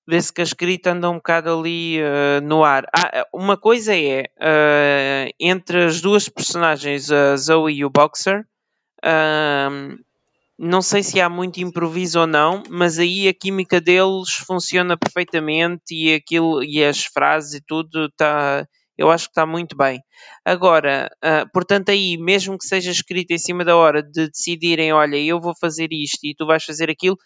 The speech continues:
parece tudo muito, muito fluido, muito natural, eh, pronto, eu gostei. Agora, há outras coisas na série que, hum,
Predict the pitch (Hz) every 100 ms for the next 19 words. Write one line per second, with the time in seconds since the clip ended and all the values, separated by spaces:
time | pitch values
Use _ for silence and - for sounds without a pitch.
0 | _ _ _ 190 196 190 - 208 180 185
1 | 190 208 _ 190 190 185 175 170 180 196
2 | 185 - 180 185 196 170 175 175 170 170
3 | 165 160 165 175 185 180 175 165 160 156
4 | 147 - 143 135 151 147 - - 135 127
5 | _ _ - - - 170 180 180 160 165
6 | 175 175 180 - 170 143 139 143 139 -
7 | 156 165 165 _ 175 170 170 165 165 160
8 | 156 156